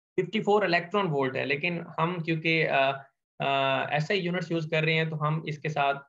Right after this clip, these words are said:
one point six multiply by ten की माइनस nineteen multiply कर दिया है, तो अब ये convert हो जाएगा joule के अंदर। तो हमारे पास जो energy electron volt है वो joule में convert हो गई। हमारे पास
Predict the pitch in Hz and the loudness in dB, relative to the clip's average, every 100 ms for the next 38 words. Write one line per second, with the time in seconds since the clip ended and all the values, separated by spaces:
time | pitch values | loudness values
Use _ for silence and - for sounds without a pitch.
0 | - 143 151 151 147 - 151 - 143 143 | -4 0 0 0 -2 -2 -6 -4 -4 -2
1 | 143 143 139 143 139 139 135 139 139 135 | 0 0 0 -2 -2 -2 -2 -2 -4 -4
2 | 139 143 135 135 160 160 160 156 143 151 | -4 -4 -2 0 0 0 0 0 -2 0
3 | 147 151 - _ _ _ - 156 156 156 | 2 0 -4 _ _ _ -2 0 0 -2
4 | 151 143 147 147 139 131 135 135 139 131 | -2 0 0 0 -4 -2 0 2 0 0
5 | 123 123 123 113 107 120 - _ _ _ | 0 0 -4 -8 -8 -10 -14 _ _ _
6 | _ _ 147 139 143 143 147 147 139 135 | _ _ 0 2 2 2 2 2 0 0
7 | 156 139 135 151 151 147 165 160 135 135 | 2 2 2 0 0 2 0 0 0 -2
8 | 156 _ 139 143 135 131 127 127 113 117 | -4 _ -4 0 2 2 0 -2 -2 -4
9 | 117 113 117 120 _ _ _ - 160 180 | -4 -4 -6 -10 _ _ _ -2 2 2
10 | 202 196 190 | 4 2 2